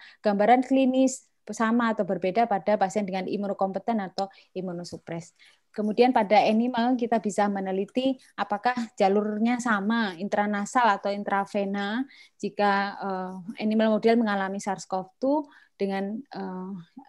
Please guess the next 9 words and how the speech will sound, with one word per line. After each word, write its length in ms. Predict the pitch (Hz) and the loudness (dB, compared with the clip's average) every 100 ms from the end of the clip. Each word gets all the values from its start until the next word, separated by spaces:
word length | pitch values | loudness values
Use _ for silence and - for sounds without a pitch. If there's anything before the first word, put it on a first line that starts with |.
| - | -12
menginduksi 680 | - 220 214 208 202 - 254 254 - _ _ | -4 0 2 2 0 -6 -8 -12 -20 _ _
neuroinflamasi 720 | 208 214 208 208 208 202 220 | -4 0 0 0 -2 -2 -4
dan 240 | 220 185 180 | -2 -4 -4
neurodegenerasi. 960 | 180 180 170 175 175 175 165 175 165 | -6 -6 -8 -8 -8 -8 -10 -14 -10
Pada 240 | 202 202 214 | -8 0 0
setting 320 | 220 214 233 | 0 -2 -2
I 160 | 226 220 | -2 -2
C 240 | 262 262 | 0 2
U, 240 | 233 262 | 2 0